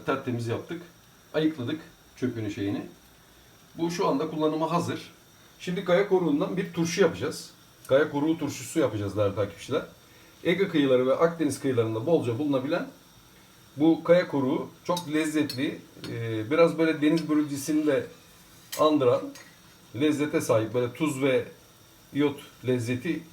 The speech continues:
kendinden doğal değerli takipçiler. Böyle Mayıs ayında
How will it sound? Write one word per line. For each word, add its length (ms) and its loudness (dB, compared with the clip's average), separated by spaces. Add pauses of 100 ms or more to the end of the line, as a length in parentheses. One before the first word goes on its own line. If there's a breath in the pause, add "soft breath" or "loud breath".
kendinden 580 0
doğal 320 4 (300)
değerli 220 0
takipçiler. 480 -6 (1000 loud breath)
Böyle 180 4
Mayıs 360 4
ayında 500 4